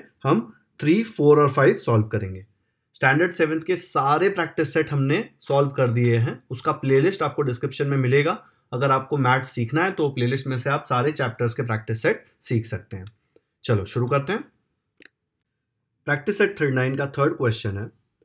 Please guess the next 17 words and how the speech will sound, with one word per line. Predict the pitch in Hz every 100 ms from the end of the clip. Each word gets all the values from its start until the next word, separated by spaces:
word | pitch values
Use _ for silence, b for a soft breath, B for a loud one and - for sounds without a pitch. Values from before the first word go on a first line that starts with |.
| _ _
"श्वेता, | - - 143 143 214 220
पीयूष | 151 135 143 151 -
and | 139 127
नचिकेत | 117 110 - 120 98 113 _ _ _ _
together | 151 139 151 147 208 233 -
invested | 139 135 131 123 - 143 165 _ _ _
eighty | 160 175 170 240 226
thousand | 143 120 110 170
rupees।" | 139 113 110 - - _ _
मतलब | - 139 160
तीनों | - 151 170
ने | 208 208
मिलके | 151 175 202 143 131 208 _ _ _
एटी | 156 170 170 226 220
थाउजेंड | 160 151 143
रुपीज | 135 127 117
डाला | 107 104 175